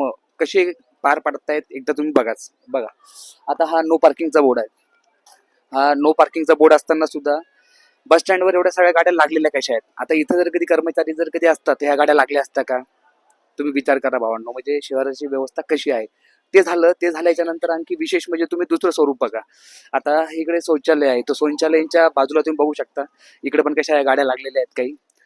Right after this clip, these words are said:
गाड्या लागल्याच्या नंतर सुद्धा आता हे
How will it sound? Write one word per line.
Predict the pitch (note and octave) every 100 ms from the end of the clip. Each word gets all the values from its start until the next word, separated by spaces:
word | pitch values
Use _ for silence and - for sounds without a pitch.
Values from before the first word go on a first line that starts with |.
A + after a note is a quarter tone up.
| _ _
गाड्या | B2 C3
लागल्याच्या | C#3+ C#3+ D3+ D3+ D#3+
नंतर | D3+ D#3
सुद्धा | E3 D#3 C#3 C#3 D#4+ _ _ _ _ _ _ _ _ _ _ -
आता | - F#3
हे | F3+